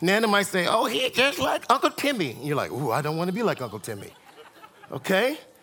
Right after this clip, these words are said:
So all these folks, all these people, all these things are speaking into what we claim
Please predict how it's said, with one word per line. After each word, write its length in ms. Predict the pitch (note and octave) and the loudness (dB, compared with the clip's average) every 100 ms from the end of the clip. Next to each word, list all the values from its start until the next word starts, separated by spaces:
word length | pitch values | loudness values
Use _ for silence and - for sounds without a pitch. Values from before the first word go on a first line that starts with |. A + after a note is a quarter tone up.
| - - - | -20 -18 -4
So 240 | - A#3+ | 0 2
all 320 | - A#3+ D4+ | 4 4 4
these 260 | D#4+ D#4 - | 4 2 2
folks, 340 | - B3+ G#3 - | 2 2 2 0
all 320 | G3 B3 C4+ | 2 2 2
these 280 | C4+ C4+ A3 | 2 -2 -4
people, 400 | - A#3 G3 F#3 | -6 -6 -4 -2
all 260 | D#3 G3 | 0 0
these 200 | A3 G#3 | 0 -2
things 800 | - - A3+ G3+ C3+ A#2 - - - - - - - - | -4 -2 2 2 0 -6 -10 -12 -16 -20 -20 -20 -6 -2
are 100 | D3+ | -2
speaking 640 | - - A3+ B3 A#3+ A#3 G#3+ | -4 -2 -2 0 0 0 0
into 640 | A3+ A3 - F#3 F3 F3+ - - | 0 -2 -4 0 0 -2 -8 -4
what 260 | D3 A3 | 0 0
we 200 | G#3 A3 | 0 -2
claim 440 | - - F#3 E3 | -2 -2 0 -2